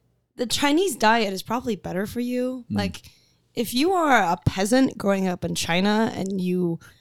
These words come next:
Speaker 1: have water buffaloes and rice, like, I feel like that diet is better for you than, but, you know, freedom and obesity comes at a price, right? So, I mean, there's just certain things about, <laughs> uh, communism that I, I think is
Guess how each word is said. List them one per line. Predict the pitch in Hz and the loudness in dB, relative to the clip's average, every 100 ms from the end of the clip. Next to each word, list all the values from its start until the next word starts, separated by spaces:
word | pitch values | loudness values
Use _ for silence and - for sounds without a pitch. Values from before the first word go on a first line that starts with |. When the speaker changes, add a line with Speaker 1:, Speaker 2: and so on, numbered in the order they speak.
| _ | _
Speaker 1:
have | 202 190 175 | -2 -2 -4
water | 165 151 202 | -2 2 2
buffaloes | 208 226 226 226 214 208 196 | 4 2 4 6 6 6 4
and | 165 151 | 0 -2
rice, | 151 185 208 - | -2 0 0 0
like, | 180 | 0
I | 190 | -2
feel | 381 | 0
like | 415 240 | 0 2
that | 214 208 | 2 2
diet | 185 180 | 0 -2
is | 165 | -6
better | 185 180 156 - | -8 -10 -10 -12
for | 175 | -12
you | 156 156 | -10 -10
than, | 131 - - _ _ _ _ _ _ _ | -12 -14 -16 _ _ _ _ _ _ _
but, | 262 | 0
you | 277 | 2
know, | 208 | 0
freedom | - 294 302 262 208 196 | -4 -6 -2 0 -2 -4
and | 185 | -8
obesity | 180 208 202 165 151 | -6 -6 -8 -14 -18
comes | - 175 180 | -18 -16 -16
at | - | -16
a | |
price, | - - - - - | -12 -10 -10 -12 -16
right? | - - | -14 -14
So, | - | -8
I | 80 240 | -4 -4
mean, | 247 233 - - - - - | -4 -6 -10 -10 -10 -12 -10
there's | 285 294 | -6 -4
just | 339 - | -2 -2
certain | 302 247 | -2 -2
things | 214 226 233 | -2 -2 0
about, | 214 190 190 - - | -2 2 4 4 4
<laughs> | 330 330 339 311 - - - - - _ | 2 2 0 -2 -6 -12 -18 -20 -20 _
uh, | 247 233 214 214 | -4 -2 -4 -6
communism | - 302 330 269 240 208 208 | -2 0 2 2 0 -2 -2
that | 196 | -2
I, | 190 - | -2 -6
I | - 220 | -6 -6
think | 277 220 | -4 -6
is | 190 - - | -6 -10 -14